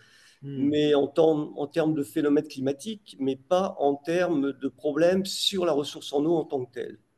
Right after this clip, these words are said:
Speaker 2: Euh, les problèmes récurrents que l'on, que l'on a actuellement, c'est depuis une dizaine d'années, une quinzaine d'années, où on se retrouve avec, euh, soit des décalages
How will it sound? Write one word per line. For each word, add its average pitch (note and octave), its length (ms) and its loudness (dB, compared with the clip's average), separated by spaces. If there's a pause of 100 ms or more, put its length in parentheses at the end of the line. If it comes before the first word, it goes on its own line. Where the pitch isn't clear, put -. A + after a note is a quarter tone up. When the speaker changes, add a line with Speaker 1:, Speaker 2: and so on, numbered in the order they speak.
(200)
Speaker 2:
Euh, A2+ 300 -14 (420)
les B2+ 160 0
problèmes E3+ 400 10
récurrents F#3+ 560 10
que F3+ 140 0
l'on, C#3 300 6
que A#2 120 -4
l'on C#3+ 160 6
a C#3 60 8
actuellement, D3 600 4 (380)
c'est - 300 -2
depuis D3+ 460 6
une E3 160 2 (180)
dizaine E3+ 420 2
d'années, F#3+ 240 8
une E3+ 160 2
quinzaine D#3 380 4
d'années, F#3 340 8
où D3 140 4
on C3+ 40 2
se - 120 -8
retrouve E3 380 2
avec, C#3+ 420 4
euh, A#2+ 120 -2 (360)
soit F3 200 6
des D#3 120 8
décalages D#3 680 4